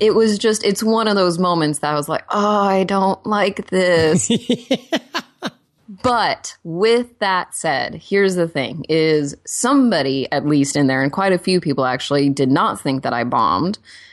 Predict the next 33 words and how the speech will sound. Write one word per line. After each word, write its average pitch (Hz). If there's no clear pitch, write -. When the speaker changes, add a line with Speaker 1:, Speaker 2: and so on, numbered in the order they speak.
Speaker 1:
And 151
one 175
person 165
actually 147
connected 147
me 143
to -
another 175
organization, 139
the 135
Project 151
Managers 151
Institute, 139
which 165
I 160
have 147
had 135
great 180
success 135
in 135
and 135
have 131
regularly 139
gone 131
back 185
to 151
their 135
groups 131
to 147
do 196
my 147
programs 131
since. 151